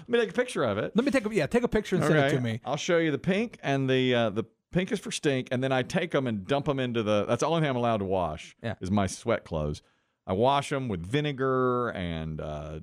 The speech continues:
Speaker 1: two Tide Pods, and they have to be washed twice, and, and that OxiClean.
Speaker 2: But you look disheveled. You look
Speaker 1: Oh,
Speaker 2: like you
Speaker 1: horrible.
Speaker 2: look like you got it in today.
Speaker 1: Oh,
Speaker 2: How
Speaker 1: I
Speaker 2: was
Speaker 1: did.
Speaker 2: it? How was it
Speaker 1: Well, we
Speaker 2: today?
Speaker 1: did a thing today, and I,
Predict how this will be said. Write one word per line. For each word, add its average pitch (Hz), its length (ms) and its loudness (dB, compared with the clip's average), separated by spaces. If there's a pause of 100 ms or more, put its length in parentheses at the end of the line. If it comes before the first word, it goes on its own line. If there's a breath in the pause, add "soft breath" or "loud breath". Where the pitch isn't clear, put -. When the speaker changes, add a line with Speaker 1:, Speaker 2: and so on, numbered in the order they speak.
Speaker 1:
two 139 200 0
Tide 117 360 0
Pods, 101 460 0
and 87 60 -4
they 98 60 2
have 117 120 0
to - 60 -14
be 104 80 -4
washed 98 340 -2
twice, 90 500 -2
and, 80 220 -4
and 85 140 -2
that - 220 -6
OxiClean. 104 920 0
Speaker 2:
But - 160 -4
you 214 80 6
look 233 140 -2
disheveled. 180 480 2
You 156 180 0
look 190 340 2
Speaker 1:
Oh, 190 40 0
Speaker 2:
like 180 120 8
you 359 60 0
Speaker 1:
horrible. 185 200 2
Speaker 2:
look 247 120 2
like 220 140 2
you 185 80 -2
got 185 260 6
it 160 120 6
in 160 180 2
today. 107 160 -2
Speaker 1:
Oh, 117 160 4
Speaker 2:
How 143 100 6
Speaker 1:
I 135 60 6
Speaker 2:
was 190 180 8
Speaker 1:
did. 117 100 -6
Speaker 2:
it? 98 60 -10
How 143 80 0
was 143 160 2
it - 80 -4
Speaker 1:
Well, 135 140 6
we 196 140 4
Speaker 2:
today? 277 100 0
Speaker 1:
did 233 60 2
a 190 40 2
thing 180 300 0
today, 131 340 0
and 151 160 2
I, 175 120 2